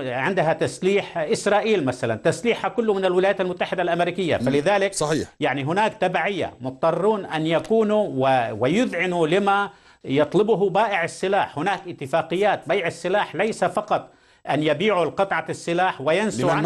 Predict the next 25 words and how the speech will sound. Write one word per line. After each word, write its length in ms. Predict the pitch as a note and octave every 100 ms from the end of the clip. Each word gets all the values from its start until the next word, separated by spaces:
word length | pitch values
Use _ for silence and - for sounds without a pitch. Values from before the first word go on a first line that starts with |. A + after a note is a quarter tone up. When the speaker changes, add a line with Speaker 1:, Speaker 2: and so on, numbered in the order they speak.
| F#3
Speaker 2:
معه 100 | D#3
المال. 300 | D#3+ D3 D3
Speaker 1:
هناك 180 | B2+ F3+
Speaker 2:
طبعًا، 180 | F3 F2
Speaker 1:
اتفاقية 580 | - D#3 D3+ - A3 A3+
Speaker 2:
طبعًا، 180 | A3+ -
طبعًا. 240 | C#3+ -
Speaker 1:
تلزم 460 | A#3+ C4+ F#3 F#3+ D#3
الط-، 240 | - - _ _ _ _ - - -
لا، 200 | C#3+ A#3+
لا، 200 | A3+ D#3 C#3+ D3 C3
غير 280 | E3 A#3
ذلك 400 | G#3+ A3+ A#3 - -
تلزم 500 | B3 C4 F3 G3 F3
الطرف 420 | D3+ G3+ A#3 -
المشتري 540 | F3 F3 C4 - F#3+
كذلك 420 | D3+ D#3 D#3 E3 D#3+
بعدم 400 | D3 D#3 G#3+ G3+
استعمال 600 | E3+ - D#3 E3+ F#3+ F3+ - - -
هذه 380 | G3 G#3+ F#3+
الأسلحة 580 | G3+ G#3 G#3 - - G3+
ضد 500 | C#3+ E3+ G#3 D3+ C3
دول 360 | E3 G#3+ G#3+ F#3+
Speaker 2:
طيب. 160 | -
Speaker 1:
حليفة 480 | E3 B3 B3 D#3+ D#3